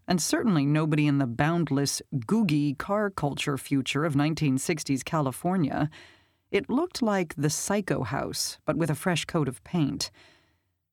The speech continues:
That said, we drove over to the house that was originally built for the Reagans and that the state had since sold, and it was a grim sight. It looked like the world's largest Taco Bell. The funny thing about all of this is that at the time Didion wrote that essay,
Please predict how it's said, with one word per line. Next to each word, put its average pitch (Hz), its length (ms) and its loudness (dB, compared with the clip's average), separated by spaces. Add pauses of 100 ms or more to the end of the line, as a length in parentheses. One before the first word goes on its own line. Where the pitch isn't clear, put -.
(160)
That 262 240 2
said, 135 340 -2
we 180 100 0
drove 175 320 0
over 143 180 2
to - 140 -6
the 143 80 0
house 139 380 -4
that 151 120 -2
was 151 160 0
originally 147 540 2
built 139 260 -2
for - 160 -6
the 135 80 0
Reagans 151 720 0
and 143 240 2
that 147 140 -2
the 147 80 0
state 185 440 0
had 160 140 0
since 143 320 0
sold, 139 540 -2 (160)
and 175 140 0
it 214 100 0
was - 140 0
a 247 40 -2 (140)
grim 147 320 2
sight. 156 500 -2 (480)
It 175 120 0
looked 247 400 0
like 208 260 0
the 160 120 2
world's 170 540 0
largest 151 680 0
Taco 151 400 -2
Bell. 127 380 -4 (1080)
The 226 120 0
funny 359 260 2
thing 151 260 2
about 135 240 0
all 131 200 0
of 123 100 -6
this - 400 -2
is 143 300 0
that 151 160 2
at 139 80 -4
the 156 80 0
time 233 400 2
Didion 143 420 4
wrote 139 280 0
that 131 180 0
essay, 131 580 -2